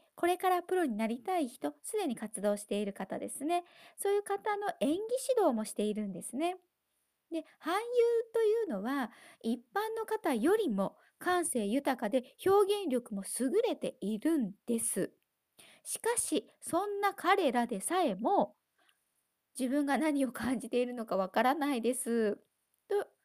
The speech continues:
いうことがとても多いんですね。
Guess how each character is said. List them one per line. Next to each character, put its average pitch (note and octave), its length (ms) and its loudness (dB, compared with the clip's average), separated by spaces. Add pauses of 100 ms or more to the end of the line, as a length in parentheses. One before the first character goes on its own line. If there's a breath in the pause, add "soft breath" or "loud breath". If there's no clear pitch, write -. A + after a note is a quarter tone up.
(760)
い A#3 120 0
う A#3+ 100 2
こ A#3+ 120 -2
と D4 140 0
が F4+ 140 -6
と B3+ 100 -4
て C4 140 0
も C4 140 -4 (180)
多 C4+ 80 0
い D4 240 -4 (120)
ん G3 40 -4
で G3+ 100 -4
す - 140 -6
ね。 D#4+ 240 -2